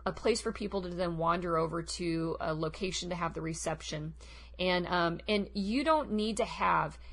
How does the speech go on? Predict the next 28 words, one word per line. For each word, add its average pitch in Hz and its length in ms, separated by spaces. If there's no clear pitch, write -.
a 175 160
big 180 500
barn 165 540
that 165 240
looks 170 240
awesome 175 360
in 165 120
photographs 160 720
in 160 180
order 160 260
to 160 160
be 160 140
able 156 160
to - 140
generate, 156 640
you 165 80
know, 151 180
good 156 300
revenue 160 380
in 151 80
the 151 80
summertime. 147 640
Um, 170 300
this 226 240
isn't 247 400
a 196 80
big 185 180
mystery, 160 480